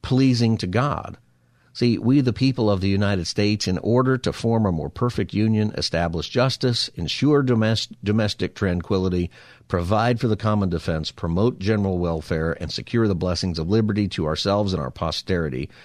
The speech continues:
do ordain and establish this Constitution of the United States of America. It is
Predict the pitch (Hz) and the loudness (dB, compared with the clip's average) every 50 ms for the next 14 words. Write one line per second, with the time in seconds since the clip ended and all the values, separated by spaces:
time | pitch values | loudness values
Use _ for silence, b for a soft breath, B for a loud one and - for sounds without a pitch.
0 | B B B B - 120 135 147 139 131 117 101 113 107 107 104 104 95 80 73 | B B B B 0 2 4 4 6 4 4 4 2 2 4 2 2 2 0 -2
1 | - - - 101 98 98 85 90 80 - - 123 127 - - - 95 87 85 - | -6 -4 -2 -2 -2 0 -2 -4 -6 -2 -2 -2 -2 -2 -2 -2 -4 -2 -4 -6
2 | 80 - - 98 87 - - 90 82 71 78 85 82 80 78 80 78 - - 85 | -10 -6 -4 -6 -4 -2 -2 -4 -4 -2 -2 -2 -2 -2 -2 -4 -6 -4 -4 -4
3 | 80 78 - 82 71 76 76 78 73 71 71 - 82 76 - B B B B B | -4 -4 -6 -8 -8 -8 -8 -8 -10 -10 -10 -10 -12 -12 -12 B B B B B
4 | B B - 135 143 143 123 117 110 - | B B 0 2 4 4 4 4 2 0